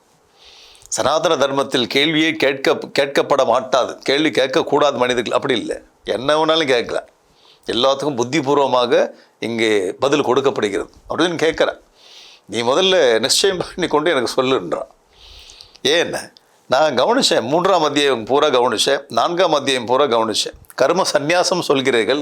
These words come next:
கர்ம யோகம் சொல்கிறீர்கள். அப்ப கர்ம சந்நியாசம் சிறந்ததா, கர்ம யோகம் சிறந்ததா? இதான் அவருடைய கேள்வி. குருதேவர் சுவாமி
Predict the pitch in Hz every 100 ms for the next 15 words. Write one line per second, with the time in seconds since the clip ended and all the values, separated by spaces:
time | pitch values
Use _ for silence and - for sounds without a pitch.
0 | - 131 151 156 131 139 139 113 95 80
1 | - _ _ _ _ - - _ - 107
2 | 113 139 175 - 131 180 190 202 185 165
3 | 143 135 127 131 180 - 143 165 165 139
4 | 143 151 147 123 117 110 95 110 156 147
5 | 120 - 123 110 92 - _ _ _ -
6 | - _ _ _ - - - - - _
7 | 104 165 196 185 147 170 - 143 139